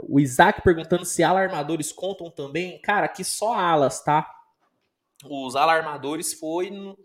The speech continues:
no, foram no episódio passado. Dá uma olhada no episódio passado, porque lá eu listei os melhores alarmadores,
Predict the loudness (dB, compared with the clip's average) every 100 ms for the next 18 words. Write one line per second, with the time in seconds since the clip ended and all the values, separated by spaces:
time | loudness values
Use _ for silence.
0 | _ _ _ _ -14 -10 -8 -8 -6 -6
1 | -4 -6 -10 -4 -2 -2 -4 -6 -4 0
2 | 0 0 -4 -8 -4 -2 -2 -2 -8 -6
3 | -6 -4 -4 -4 -4 -6 -6 -10 -6 -4
4 | -2 -4 -6 -6 -4 -4 -6 _ _ _
5 | _ _ _ _ _ _ _ 2 4 2
6 | 0 -4 0 2 2 2 2 4 4 2
7 | -2 -4 -6 -12 -14 -16